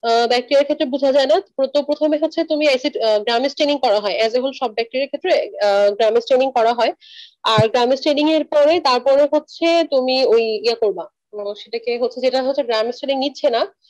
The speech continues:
তারপরেই শুধুমাত্র আমরা হচ্ছে acid first staining এ যাবো। কিন্তু প্রাথমিকভাবে সবাইকে হচ্ছে আমরা grammy staining করা হয়।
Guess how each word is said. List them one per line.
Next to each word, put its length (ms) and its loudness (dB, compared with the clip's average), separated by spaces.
তারপরেই 360 0
শুধুমাত্র 380 -2
আমরা 160 -2
হচ্ছে 180 -2
acid 280 -2
first 180 -6
staining 280 2
এ 60 2
যাবো। 200 0
কিন্তু 340 -6
প্রাথমিকভাবে 600 -4
সবাইকে 360 -2
হচ্ছে 240 -2
আমরা 300 0
grammy 280 2
staining 300 2
করা 220 2
হয়। 180 -6